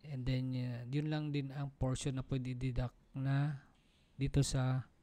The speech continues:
Philippines na estate tax. I am not, ah, suggesting that you should memorize the formula.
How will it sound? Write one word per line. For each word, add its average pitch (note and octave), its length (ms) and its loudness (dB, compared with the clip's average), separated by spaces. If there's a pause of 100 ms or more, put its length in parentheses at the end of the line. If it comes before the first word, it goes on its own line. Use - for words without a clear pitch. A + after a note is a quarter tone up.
(720)
Philippines C#3 560 2
na B2 340 -2
estate - 380 -2
tax. - 400 -8 (420)
I D#3+ 240 2
am G3 160 4
not, F#3 320 2
ah, E3 240 4
suggesting D#3 560 2
that C#3+ 160 2 (160)
you C#3 560 4
should C3 400 2 (320)
memorize C3 560 4
the A#2 560 0 (160)
formula. C3+ 480 4